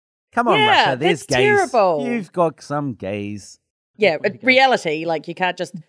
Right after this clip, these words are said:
Speaker 2: pretend that nobody's gay. It doesn't work like that. So question eighteen,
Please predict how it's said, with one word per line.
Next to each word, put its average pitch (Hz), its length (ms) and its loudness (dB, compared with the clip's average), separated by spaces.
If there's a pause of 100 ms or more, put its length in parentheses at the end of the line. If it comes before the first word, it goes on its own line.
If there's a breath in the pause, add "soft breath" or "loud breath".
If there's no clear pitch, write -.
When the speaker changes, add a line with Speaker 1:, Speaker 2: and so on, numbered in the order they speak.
(180)
Speaker 2:
pretend 165 400 -8
that 180 80 -6
nobody's 202 340 -2
gay. 226 540 2
It 254 140 -20
doesn't 160 260 -10
work 175 180 -10
like 180 180 -6
that. 165 260 -6 (680)
So 208 240 2
question 254 400 -4
eighteen, 196 500 -4